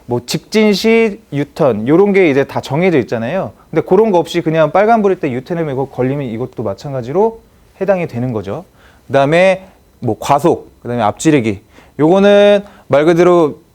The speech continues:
편도 일 차선일 때 보통 추월은 좌측이고 이제 이렇게 넘어갈 때는 이렇게 오른쪽에서 이렇게 넘어가잖아요. 근데 오른쪽이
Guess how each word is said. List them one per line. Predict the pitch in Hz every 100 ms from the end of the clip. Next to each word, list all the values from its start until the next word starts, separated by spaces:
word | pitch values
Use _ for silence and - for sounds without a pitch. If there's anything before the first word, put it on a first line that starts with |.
| _ _ _
편도 | - 233 233 226
일 | 220 247
차선일 | 277 247 240 165 135
때 | 196 117 - _ _ _ _ -
보통 | 170 214
추월은 | 196 - 277 262 254 240 240 233 233 226
좌측이고 | - 139 - 196 190 190 196 175
이제 | 123 135 123 110 98 -
이렇게 | 135 165 185 151
넘어갈 | 123 160 196 190
때는 | 185 175 170
이렇게 | 131 180 180 170
오른쪽에서 | 160 190 240 226 208 202 156
이렇게 | 139 131
넘어가잖아요. | 120 170 147 127 110 165 131
근데 | 160 156
오른쪽이 | 117 180 233 214 214 233 165